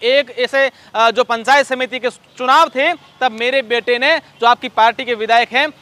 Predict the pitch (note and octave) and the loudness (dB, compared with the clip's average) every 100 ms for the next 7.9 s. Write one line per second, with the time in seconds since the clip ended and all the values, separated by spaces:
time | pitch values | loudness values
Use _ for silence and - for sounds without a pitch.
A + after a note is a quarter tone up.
0 | _ A3+ C4+ C#4+ D4 A#3+ A#3 C#4+ C#4+ D4+ | _ -6 -2 0 -2 -4 -8 -8 -6 -4
1 | A#3+ A#3+ A#3 B3 C4 C4 A#3+ - A#3 G#3+ | 0 0 0 -6 -6 -4 -4 -4 -4 -2
2 | A#3+ A3+ A3 B3 - A3+ - B3 - G#3+ | 0 -2 -2 -6 -2 -4 0 0 0 -2
3 | G#3 G#3 G#3 D4+ D#4 _ _ - G#3+ C#4 | -2 -2 0 0 0 _ _ -10 -4 0
4 | C#4 A3+ - - _ _ _ _ _ D4+ | 2 0 -4 -14 _ _ _ _ _ 2
5 | F4+ D4 D4 F4+ F#4+ C#4+ B3+ D#4+ D#4+ C#4 | 2 0 2 4 4 2 0 0 0 2
6 | D4 D#4 C#4 D4 C4 A#3+ D4+ D#4 C#4+ C4 | 2 0 -2 -2 -2 2 2 2 2 0
7 | B3 A3 B3 B3+ D4+ - C4 C#4 D4+ | 0 -2 -2 0 -2 -4 -4 -2 -2